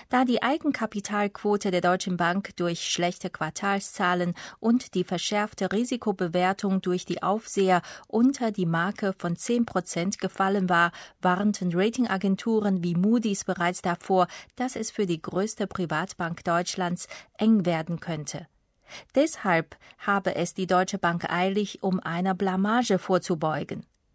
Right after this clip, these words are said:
Das sieht Philipp Hessler anders. Der Analyst von der Bank Equinet geht nicht davon aus, dass die Deutsche Bank ohne das frische Geld beim Test durchgefallen wäre.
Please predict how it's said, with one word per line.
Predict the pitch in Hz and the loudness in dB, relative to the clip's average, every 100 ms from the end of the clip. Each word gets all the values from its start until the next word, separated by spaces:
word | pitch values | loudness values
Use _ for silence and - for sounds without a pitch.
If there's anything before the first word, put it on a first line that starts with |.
| _ - - - | _ -20 -16 -4
Das | 226 220 | -2 -2
sieht | 202 226 277 | 0 0 0
Philipp | - - 262 220 - | -4 -2 2 0 0
Hessler | 247 262 - 233 208 | -2 -2 -2 -2 0
anders. | 214 175 143 135 - - _ - - - - | 0 0 -2 -6 -12 -18 _ -20 -18 -14 0
Der | 233 202 | 4 6
Analyst | 233 226 285 - - | 4 4 2 0 -4
von | 226 208 | -2 2
der | 190 | 2
Bank | 180 180 214 - | 2 0 0 -2
Equinet | 277 - - 175 165 160 - - - - | -4 -4 -2 0 2 0 -4 -12 -14 0
geht | 185 185 | 2 4
nicht | 208 294 - | 4 4 2
davon | 220 - 190 | 0 0 2
aus, | 175 196 196 - - | 4 4 2 -6 -12
dass | - 175 - | -4 -4 -2
die | 180 | -2
Deutsche | 170 180 - | 0 -2 -2
Bank | 180 165 190 - - | -2 0 0 -4 -4
ohne | 233 277 262 | -2 2 0
das | 160 160 - | 0 -4 -4
frische | 208 220 202 | -2 0 0
Geld | 175 180 190 - - - | 2 4 2 0 -10 -12
beim | - 160 151 | -4 -2 -4
Test | - 202 208 - - | -4 -2 -2 -6 -6
durchgefallen | 233 254 233 233 - 185 160 156 | 0 2 2 -2 0 0 0 -2
wäre. | 147 143 127 | -2 -4 -4